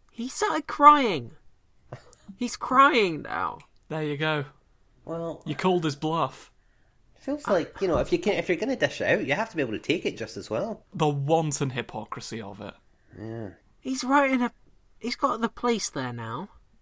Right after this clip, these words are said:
Speaker 1: The police are here.
Speaker 3: That seems like an overreaction.
Speaker 1: He's given them a report.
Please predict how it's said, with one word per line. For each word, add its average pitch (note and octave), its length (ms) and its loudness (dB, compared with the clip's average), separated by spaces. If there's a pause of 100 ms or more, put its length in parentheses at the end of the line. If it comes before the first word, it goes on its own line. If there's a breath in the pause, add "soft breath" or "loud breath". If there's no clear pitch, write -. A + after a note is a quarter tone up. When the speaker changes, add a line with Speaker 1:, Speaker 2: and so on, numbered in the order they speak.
Speaker 1:
The G3 100 -10
police B3+ 380 -2
are F3+ 60 -2
here. B2 420 -8 (840)
Speaker 3:
That A#2+ 140 -8
seems A#3 260 -2
like - 140 0
an G2+ 60 -2
overreaction. F#2 220 -6
Speaker 1:
He's A#3 180 -2
given C4 420 2
them A#3+ 180 0
a A#3 80 2
report. G#3 640 0